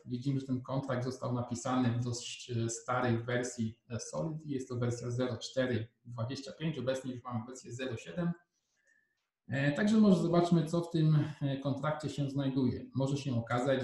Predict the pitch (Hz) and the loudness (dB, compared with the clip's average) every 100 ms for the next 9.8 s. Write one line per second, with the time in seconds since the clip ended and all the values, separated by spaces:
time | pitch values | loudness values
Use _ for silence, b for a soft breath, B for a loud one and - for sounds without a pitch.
0 | 117 127 127 127 - - - 131 131 131 | 0 0 0 -2 -6 -8 -2 2 2 -2
1 | - - 120 - 135 135 131 131 127 127 | -8 -8 -4 0 2 2 2 0 -2 -2
2 | 131 123 - - - 120 123 - 123 - | -4 -6 -6 -18 -12 -8 -6 -8 -12 -10
3 | 127 - 131 - _ - 113 - 139 139 | -12 -10 -12 -16 _ -6 -4 -2 -2 0
4 | 120 - - - _ _ _ _ _ _ | -2 -4 -14 -16 _ _ _ _ _ _
5 | _ _ 123 - 190 185 170 165 156 - | _ _ -6 0 6 6 6 4 2 2
6 | - _ - - 156 147 139 127 123 127 | -6 _ -10 -2 -2 2 2 2 0 -4
7 | 120 117 117 - 143 147 117 120 151 - | 0 0 -2 0 2 4 4 4 0 -4
8 | - - 120 135 135 - - 156 160 135 | -12 -12 -6 -2 -2 -4 -4 -2 0 2
9 | 143 135 139 139 135 131 131 - | 4 4 2 2 4 4 0 -6